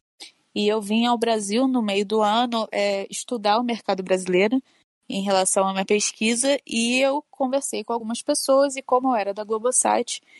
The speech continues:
é, conversei com o R H da Globosat e me di-, me indicaram conversar com a Fernanda, e coincidentemente também já tinha conversado com o Talento Incluir antes. E aí conheci a Fernanda e foi, e a Fernanda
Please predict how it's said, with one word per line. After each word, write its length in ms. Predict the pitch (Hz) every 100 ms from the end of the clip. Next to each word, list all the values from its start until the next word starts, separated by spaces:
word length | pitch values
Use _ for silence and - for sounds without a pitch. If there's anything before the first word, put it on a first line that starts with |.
| - - _
é, 160 | - 196
conversei 480 | - 202 196 - 220
com 100 | 208
o 40 |
R 120 | 190
H 160 | 202 190
da 100 | 196
Globosat 720 | 202 208 247 - 233 254 - -
e 100 | 262
me 140 | 269
di-, 200 | 240 269 _ -
me 120 | 240
indicaram 500 | 247 254 - 214 226
conversar 600 | 233 226 240 - 214 220 _ _ _ _
com 200 | - 247
a 80 | 247
Fernanda, 640 | - 302 285 233 220 262 302
e 80 | -
coincidentemente 880 | - 294 330 277 269 254 254 247 -
também 260 | 269 254 254
já 140 | 285
tinha 260 | - 269 269
conversado 560 | 285 262 247 226 220
com 180 | - 240
o 40 |
Talento 380 | 240 254 220 226
Incluir 420 | 233 - 247 233
antes. 400 | 226 175 - - - - - - _ _ _ -
E 160 | 233
aí 140 | 233 220
conheci 340 | 262 254 -
a 80 | 226
Fernanda 600 | - 285 269 240 262 294
e 60 | 285
foi, 520 | - 254 254 254 247 -
e 80 | 233
a 60 |
Fernanda 640 | - 226 214 214 220 226